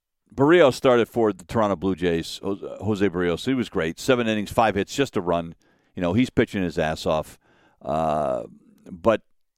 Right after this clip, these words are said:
Tampa didn't have it. Taj Bradley, who was, came into the game three and oh, had been really, really good,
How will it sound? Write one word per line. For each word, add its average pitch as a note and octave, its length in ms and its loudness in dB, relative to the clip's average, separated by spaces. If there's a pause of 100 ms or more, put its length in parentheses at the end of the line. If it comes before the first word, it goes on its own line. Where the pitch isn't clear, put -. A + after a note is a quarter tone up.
(1160)
Tampa C#3 500 4 (560)
didn't C#3+ 220 4
have A2+ 260 2
it. G#2+ 120 -2 (1200)
Taj D3+ 260 6
Bradley, B2+ 460 4
who A#2+ 160 4
was, G#2+ 260 2 (200)
came C#3 220 2
into C#3 160 2
the B2 80 0
game A2+ 340 0
three C3+ 340 0
and A#2+ 100 4
oh, G2 300 2 (420)
had A2 180 2
been G2+ 140 0
really, C3+ 320 4
really A#2+ 260 4
good, F#2 360 0